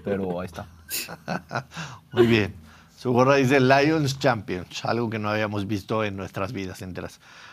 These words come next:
Speaker 1: Tú sí.
Speaker 2: Oye, ¿yo?
Speaker 1: Tú sí. Noventa y uno.
Speaker 2: Noventa y uno,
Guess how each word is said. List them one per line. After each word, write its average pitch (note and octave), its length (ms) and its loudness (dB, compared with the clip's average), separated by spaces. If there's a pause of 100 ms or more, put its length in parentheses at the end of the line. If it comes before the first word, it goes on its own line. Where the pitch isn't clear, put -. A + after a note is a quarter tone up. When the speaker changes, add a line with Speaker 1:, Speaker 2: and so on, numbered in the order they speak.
(100)
Speaker 1:
Tú D#3+ 100 0
sí. C3 80 2
Speaker 2:
Oye, C3 280 2 (1040)
¿yo? E3 560 6
Speaker 1:
Tú A2+ 100 -10
sí. - 80 -16 (840)
Noventa A2+ 260 -2
y - 40 -4
uno. D3+ 300 -4 (1300)
Speaker 2:
Noventa C3 360 2
y C3+ 80 8
uno, A#2+ 460 4